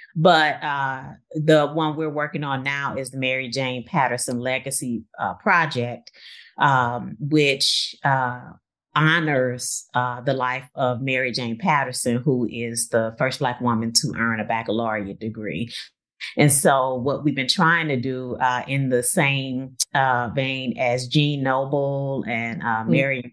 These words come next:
Speaker 1: Cooper, who were, uh, Black women, doctoral students,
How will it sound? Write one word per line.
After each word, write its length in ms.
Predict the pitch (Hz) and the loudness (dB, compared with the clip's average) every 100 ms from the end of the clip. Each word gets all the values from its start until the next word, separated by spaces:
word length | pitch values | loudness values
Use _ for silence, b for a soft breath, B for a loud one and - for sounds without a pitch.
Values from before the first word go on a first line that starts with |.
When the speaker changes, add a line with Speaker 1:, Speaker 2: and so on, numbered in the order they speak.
| - | 2
Speaker 1:
Cooper, 520 | 165 156 _ 147 135 | 2 2 _ 4 6
who 140 | 175 | 6
were, 440 | 147 139 127 123 123 B B B - | 4 2 0 0 -4 B B B 2
uh, 280 | 131 117 | 2 4
Black 380 | 113 143 143 151 | 2 2 0 -2
women, 420 | 151 151 143 143 | 0 0 0 -2
doctoral 460 | 139 143 147 156 143 | 0 0 -2 -2 -4
students, 760 | 139 - 151 143 143 139 - | -4 0 2 2 -2 -2 -2